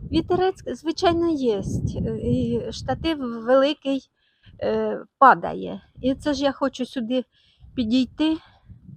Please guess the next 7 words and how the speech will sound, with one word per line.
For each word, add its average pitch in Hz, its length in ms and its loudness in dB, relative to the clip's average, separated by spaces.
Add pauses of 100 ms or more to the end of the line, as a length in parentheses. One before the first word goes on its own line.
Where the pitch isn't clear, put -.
(680)
І 262 220 4 (320)
там 302 260 10
іще 294 300 0
нічого, 285 600 0 (100)
а 240 200 0
отут 240 400 -4
вибрати 247 560 0